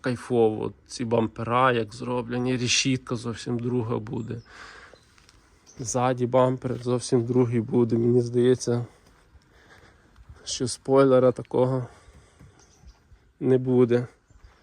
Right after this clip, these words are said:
І бампер ззаді теж інший. А в F-Sport вона класна.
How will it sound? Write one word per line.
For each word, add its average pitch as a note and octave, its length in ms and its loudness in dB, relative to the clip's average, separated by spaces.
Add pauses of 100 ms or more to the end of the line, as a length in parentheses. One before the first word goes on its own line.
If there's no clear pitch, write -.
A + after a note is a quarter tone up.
(920)
І C3 100 -4
бампер C3+ 440 2
ззаді B2 340 -2
теж C3 340 0 (420)
інший. B2 520 -2 (840)
А B2 300 -2
в A2+ 140 -6
F-Sport C#3 680 -4
вона A2+ 300 -6 (280)
класна. A#2 460 -8